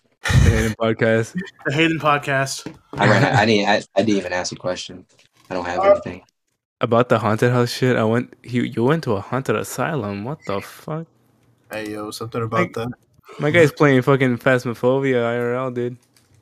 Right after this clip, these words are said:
Speaker 4: My man's playing
Speaker 2: <laughs>
Speaker 4: Outlast I R L, bro. He
Speaker 1: Playing
Speaker 4: said, "I'm gonna
Speaker 1: Outlast.
Speaker 4: make this shit canon."
Speaker 1: <laughs>
Speaker 3: Trying to make this shit canon. That's crazy.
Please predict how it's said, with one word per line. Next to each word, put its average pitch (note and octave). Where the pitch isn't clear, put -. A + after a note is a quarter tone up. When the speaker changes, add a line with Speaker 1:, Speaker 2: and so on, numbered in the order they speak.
Speaker 4:
My -
man's A#3+
playing A#2
Speaker 2:
<laughs> -
Speaker 4:
Outlast A#2
I A#2
R A#2
L, B2
bro. B2+
He C3
Speaker 1:
Playing B2+
Speaker 4:
said, -
"I'm -
gonna A#2+
Speaker 1:
Outlast. B2+
Speaker 4:
make C3+
this C3+
shit C3
canon." C#3
Speaker 1:
<laughs> -
Speaker 3:
Trying -
to -
make G2+
this G#2
shit F#2+
canon. G2+
That's A2+
crazy. F2